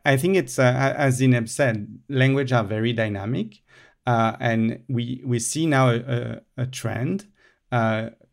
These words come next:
about using inclusive writing, but the usage of, of which abbreviation to use is very, uh, it's still quite inconsistent.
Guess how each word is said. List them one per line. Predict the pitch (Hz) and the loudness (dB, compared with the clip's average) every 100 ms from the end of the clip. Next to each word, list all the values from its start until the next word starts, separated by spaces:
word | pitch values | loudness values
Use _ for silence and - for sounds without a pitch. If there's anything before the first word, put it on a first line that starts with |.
| - | -6
about | 127 117 107 123 | 0 2 2 -2
using | 117 139 147 | -2 -2 -2
inclusive | 139 123 131 123 | -2 -2 0 2
writing, | 127 131 214 175 | 0 0 -2 0
but | 127 104 | 0 0
the | 110 | -4
usage | 104 104 120 113 - - - - | -4 -4 -4 -4 -8 -16 -16 -8
of, | 117 - - | -6 -6 -8
of | - - | -10 -2
which | 127 131 135 | 0 0 0
abbreviation | 104 107 110 107 117 104 | -2 -2 -6 -6 -6 -6
to | 98 | -4
use | 127 180 165 | -2 -2 -2
is | 131 127 | -6 -2
very, | 117 113 110 110 110 - | -2 0 -2 -4 -6 -10
uh, | 120 113 113 113 117 | -8 -6 -6 -8 -10
it's | 110 | -10
still | - 131 135 | -2 0 0
quite | 131 110 107 | 0 -4 -4
inconsistent. | 117 110 107 101 117 - 208 247 | -6 -6 -6 -8 -10 -6 -4 -6